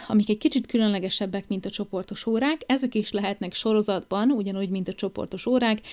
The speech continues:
de van, hogy csak itt-ott van egy workshopod, mert valamiről beszélgettél az egyik diákoddal, vagy több diákod, és kérte, hogy ezt létrehozd,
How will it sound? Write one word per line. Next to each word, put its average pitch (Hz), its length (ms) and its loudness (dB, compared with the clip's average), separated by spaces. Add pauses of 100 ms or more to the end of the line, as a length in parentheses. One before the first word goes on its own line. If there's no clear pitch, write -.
(140)
de 196 140 0
van, 214 220 4
hogy 214 140 4
csak 208 180 -4
itt-ott - 720 -6
van 196 180 -2
egy 190 220 -4
workshopod, 214 640 -2
mert 180 380 -4
valamiről 196 460 0
beszélgettél 196 580 -4
az 190 140 -4
egyik 196 260 -4
diákoddal, 220 640 0
vagy 180 160 -6
több 226 180 2
diákod, 202 400 -2
és - 140 -8
kérte, - 300 -8
hogy 185 160 -4
ezt - 400 -8
létrehozd, 214 580 0